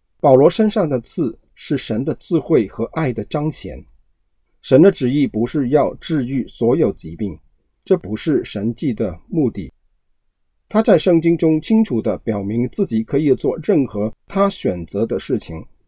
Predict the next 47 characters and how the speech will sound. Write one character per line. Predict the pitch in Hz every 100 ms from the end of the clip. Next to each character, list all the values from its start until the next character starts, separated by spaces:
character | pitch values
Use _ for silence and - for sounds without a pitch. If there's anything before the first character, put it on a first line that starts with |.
| _ _ _
他 | 208
能 | 185 147
够 | 175 135
叫 | 123 180 151
人 | 117 135
从 | 139 135
每 | 127 120 185
种 | 160 92 -
疾 | - 107
病 | 139 101 -
或 | - - 135 -
苦 | - 135 95
难 | 127 123
中 | 110 135 127
解 | 120 85 -
脱 | 127 104 -
出 | - 143
来。 | 117 - - - _ _ _ _ -
问 | 185 165
题 | 110 113
不 | - 110
是 | 123 143
他 | - 170
能 | 143 92 110
做 | - 160
什 | 107 85
么， | 76 85 - _ _ _
而 | -
是 | 127 139
他 | 135 185
打 | - 110
算 | - - 113 - - _
做 | - 117 73
什 | -
么， | 73 78 - - _ _ _
以 | 120
及 | 113 131
他 | 165 190
实 | 180 - 123
际 | 131 165 117
下 | - 180 139
令 | 131 131 90 _ _ _
和 | - 107 113
做 | - 165
了 | 120 90
什 | - 95
么。 | 71 78